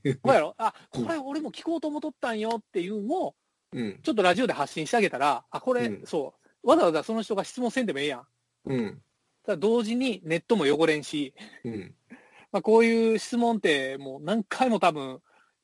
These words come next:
Speaker 1: ネットでや-、やって、ヤフー知恵袋ってね、確か一週間ぐらいで消えるんよ。
Speaker 2: うん。
Speaker 1: 消える、消えたらまた同じのがまた上がりよるっていう感じに思えるんよね。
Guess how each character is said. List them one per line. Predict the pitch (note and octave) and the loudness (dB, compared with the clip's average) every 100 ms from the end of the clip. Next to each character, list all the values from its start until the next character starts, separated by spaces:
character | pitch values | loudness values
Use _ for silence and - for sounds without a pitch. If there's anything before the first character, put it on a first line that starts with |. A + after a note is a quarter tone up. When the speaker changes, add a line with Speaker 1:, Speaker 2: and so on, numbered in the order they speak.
| _ _ - | _ _ -8
Speaker 1:
ネ | D#3 | -6
ッ | D3 | -2
ト | D#3+ | -2
で | D3+ | 2
や-、 | D#3+ F#3 _ _ _ _ _ - | 2 0 _ _ _ _ _ -2
や | F3 | -2
っ | - _ _ _ - | -2 _ _ _ -6
て、 | D3 | -4
ヤ | C#3+ | -2
フ | G3 | 0
ー | C4 | 0
知 | |
恵 | C#4 | 0
袋 | C4 A3 | 0 -2
っ | D#3+ | -2
て | D3 | -4
ね、 | C3+ | -6
確 | E3+ D#3 | -6 -6
か | - | -8
一 | C3+ | -6
週 | F#3+ | 0
間 | G3 G#3+ | 0 2
ぐ | |
ら | A3 | 0
い | |
で | C3+ | 0
消 | F3 | 0
え | E3 | 0
る | |
ん | D3+ | -2
よ。 | A#2 B2 _ _ _ _ | -8 -14 _ _ _ _
Speaker 2:
う | C3+ | -8
ん。 | B2 A#2 A2+ A2 | -6 -6 -6 -6
Speaker 1:
消 | G#2 C4 | -2 0
え | G#3 | -2
る、 | |
消 | - G#4+ | 0 2
え | G#4 | 4
た | C4+ | 2
ら | |
ま | G#3+ | 0
た | G3+ | -2
同 | F3+ F#3 | -2 -4
じ | F3+ | -4
の | A3+ | -4
が | D#3+ | -2
ま | D#3+ | -2
た | D3 | -2
上 | |
が | E3 | -2
り | F3+ | -2
よ | D#3 | -4
る | D#3+ | -8
っ | |
て | - G3 | -10 -8
い | E3 D#3 | -6 -6
う | D#3 _ _ _ _ _ _ _ _ | -8 _ _ _ _ _ _ _ _
感 | - A3 G#3 | -6 -2 -2
じ | F#3+ | -4
に | G3 | -4
思 | F3+ F3+ F#3 | -4 -2 -2
え | |
る | F3 | -4
ん | |
よ | A#2+ | -8
ね。 | A#2 | -14